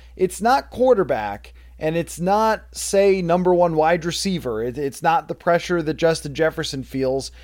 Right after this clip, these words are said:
but that's a good comparison to look at, you know, someone like Jefferson. Despite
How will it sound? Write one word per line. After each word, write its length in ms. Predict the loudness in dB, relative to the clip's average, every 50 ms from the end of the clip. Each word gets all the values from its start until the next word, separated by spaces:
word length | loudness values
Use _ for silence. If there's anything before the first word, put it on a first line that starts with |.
| -20 -20 -10 2
but 300 | 4 4 4 4 2 -8 -20 -18 -6
that's 220 | 0 0 0 0 0
a 40 | -6
good 280 | -4 -4 -6 -6 -4
comparison 640 | -8 -6 -2 2 2 2 2 0 -2 -4 -8 -8 -6
to 100 | -4 -4
look 300 | -2 0 -2 -2 0 0
at, 240 | 2 2 0 -2 -6 -14
you 80 | -10
know, 120 | -8 -8 -8
someone 400 | -4 -2 -2 -2 0 -2 -2 0
like 260 | 0 -2 -2 -2 -2
Jefferson. 640 | 0 0 0 0 -4 -8 -6 -6 -6 -8 -8 -10 -14 -20 -20 -20 -20 -20 -20 -20 -20 -10
Despite 800 | -6 -6 -4 -4 -6 -6 -8 -8 -4 0 2 2 0 0 -8